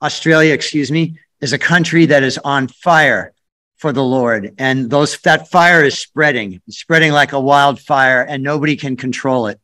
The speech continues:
because, Lord, it's from you. And so we just say, Lord, we're asking for a continual spirit of wisdom and revelation over my brothers and sisters in Australia,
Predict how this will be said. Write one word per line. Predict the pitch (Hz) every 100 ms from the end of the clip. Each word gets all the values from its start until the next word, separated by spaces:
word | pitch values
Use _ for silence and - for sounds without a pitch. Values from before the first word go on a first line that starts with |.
| - - _
because, | 135 147 139
Lord, | 113 139
it's | 131 -
from | - 135
you. | 131 131 104 82 _ _ _ -
And | 139 131
so | - - 147 131
we | 127 143
just | 143 -
say, | - 151 139 123 - _ -
Lord, | 131 147 151
we're | 127 147 147
asking | 156 151 - 156 131
for | - 131
a |
continual | - 139 127 - 170 165 151 135 135 - - _
spirit | - - 170 160 143 147
of | 131 120 - _ _ _
wisdom | 135 156 175 170 170
and | 151
revelation | 143 147 139 143 143 - 143 127
over | 147 135 131
my | 131 127
brothers | 123 143 147 120
and | 123
sisters | - 156 - 139 117
in | 127 123
Australia, | 143 131 - 139 139 135 123 113 107